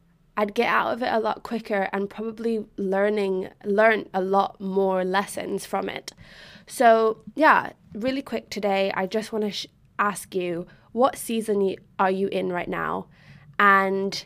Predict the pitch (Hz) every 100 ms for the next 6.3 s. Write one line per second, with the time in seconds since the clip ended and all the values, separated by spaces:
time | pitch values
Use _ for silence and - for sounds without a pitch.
0 | - - - - 208 208 208 202 202 190
1 | 190 - 185 175 156 160 - - - -
2 | _ _ _ _ - - - - - -
3 | - - - - - - - - - -
4 | - - - - 247 - - 202 170 -
5 | - - - - - _ - 220 214 208
6 | 214 233 -